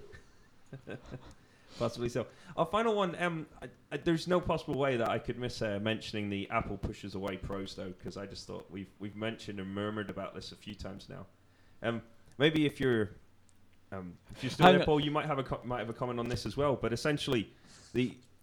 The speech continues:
Speaker 1: the, the story is kind of mentioning, you know, uh, with the Final Cut change, the Final Cut Pro X, and the fact they ripped it apart and got rid of all the backwards compatibility and trashed the user interface and brought in a new one.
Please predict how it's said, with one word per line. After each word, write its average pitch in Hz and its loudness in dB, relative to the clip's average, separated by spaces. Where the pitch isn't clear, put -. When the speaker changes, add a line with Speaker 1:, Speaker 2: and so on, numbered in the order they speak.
Speaker 1:
the, 135 4
the 127 -2
story 143 8
is 127 4
kind 123 0
of 117 2
mentioning, 117 0
you 113 0
know, 110 6
uh, 101 6
with 110 2
the 110 -4
Final 120 4
Cut - 0
change, 107 0
the 98 -4
Final 104 -4
Cut - -6
Pro 98 -2
X, - -6
and 95 -8
the 92 -6
fact - -4
they 90 -4
ripped 110 -2
it 95 -2
apart 98 -2
and 85 -8
got 104 2
rid 98 0
of 92 -4
all 95 2
the 95 -2
backwards 104 -6
compatibility 98 -2
and 92 -6
trashed - -6
the 92 -4
user 90 -2
interface 92 -4
and 92 -4
brought 92 2
in 90 -2
a 87 -4
new 113 -2
one. 90 -6